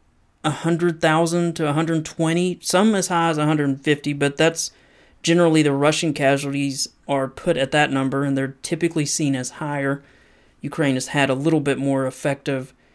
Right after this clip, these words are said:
win-loss ratio, so to speak. But again, this general has overseen a year plus of heavy fighting,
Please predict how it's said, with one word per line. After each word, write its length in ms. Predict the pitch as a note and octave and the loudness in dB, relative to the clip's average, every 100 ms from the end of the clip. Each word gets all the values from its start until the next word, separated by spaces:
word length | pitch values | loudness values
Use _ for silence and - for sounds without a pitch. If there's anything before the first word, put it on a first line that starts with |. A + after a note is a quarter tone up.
| _ _ _ _ _ _ _ _ - _ - | _ _ _ _ _ _ _ _ -20 _ -12
win-loss 1120 | C#3+ D3+ D3+ C#3+ C#3 C3 C3+ C#3 C#3 C#3 - | 0 2 4 4 2 -2 -2 2 4 2 0
ratio, 440 | C3+ C3 - C3 B2+ | -2 -2 -2 -2 -2
so 220 | - B2+ | -2 -4
to 80 | B2 | -6
speak. 300 | - B2 C3 | -10 -12 -10
But 160 | B2 - | -12 -6
again, 380 | C#3+ D3 B2+ A#2+ _ _ | -4 -2 -4 -6 _ _
this 200 | D#3 F#3 | 0 0
general 400 | F#3 F#3+ F#3 E3 | 2 2 4 4
has 140 | D#3+ D#3 | 4 2
overseen 600 | D3+ D3+ - C3 B2 A#2+ _ _ _ _ _ _ _ - | 2 0 -2 -4 -6 -8 _ _ _ _ _ _ _ -8
a 100 | C3 | -6
year 380 | C3 D3+ F3 F3 | -4 2 2 2
plus 380 | - D3+ D3 | 2 0 0
of 120 | C#3 C3+ | -4 -2
heavy 260 | C#3 D3 | -2 -2
fighting, 480 | C#3+ B2+ B2 A#2+ | -4 -4 -4 -4